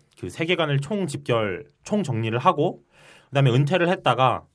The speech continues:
지브리 스튜디오가 이제 마땅한 후계자가 없다 보니까 이제 센가치로 그다음에 하울을 이렇게 만들게 됐는데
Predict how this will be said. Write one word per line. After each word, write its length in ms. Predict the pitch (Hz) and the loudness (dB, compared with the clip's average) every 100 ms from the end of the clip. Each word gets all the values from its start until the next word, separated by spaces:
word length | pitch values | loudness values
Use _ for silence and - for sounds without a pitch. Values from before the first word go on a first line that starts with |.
| _ _ _ _ _ | _ _ _ _ _
지브리 340 | - 139 160 | -2 0 0
스튜디오가 540 | 143 170 156 147 131 123 | -4 -6 -2 0 0 0
이제 140 | 110 | -2
마땅한 380 | 104 - 139 135 | -4 -2 0 0
후계자가 460 | 139 175 170 151 135 | 0 -2 0 2 2
없다 280 | 92 120 117 | 2 -2 -2
보니까 480 | 107 104 165 185 165 | -4 -6 -6 -6 -6
이제 100 | 98 | -8
센가치로 960 | 143 147 143 - 131 110 107 101 92 - | -6 -4 -6 -4 -2 0 0 -2 -6 -6
그다음에 260 | 98 98 | -8 -6
하울을 400 | 147 165 156 123 | -4 -2 -2 -2
이렇게 480 | 90 87 95 80 73 _ - - | -6 -10 -12 -14 -16 _ -20 -10
만들게 360 | 107 117 117 | -4 -2 -4
됐는데 500 | 104 90 90 98 78 | -6 -8 -10 -10 -12